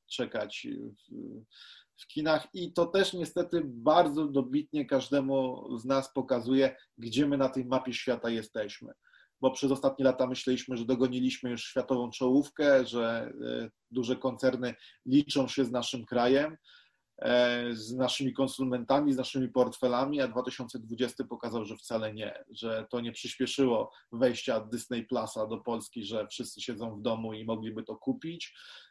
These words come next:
E, nie przyspiesza umowy Warnera z resztą H B O światowego, żeby tutaj też puszczać te filmy.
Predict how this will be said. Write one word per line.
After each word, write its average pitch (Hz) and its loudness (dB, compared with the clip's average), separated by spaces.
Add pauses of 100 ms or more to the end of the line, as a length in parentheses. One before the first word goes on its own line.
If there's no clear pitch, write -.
(140)
E, 113 2 (420)
nie 123 -4
przyspiesza 123 0 (640)
umowy 120 6 (340)
Warnera 127 4
z 104 -10 (400)
resztą 120 0
H 131 -4 (240)
B 127 2
O 120 2
światowego, 120 0
żeby 113 -2
tutaj 113 -4
też 123 -4
puszczać - -8
te 117 -8
filmy. 131 -2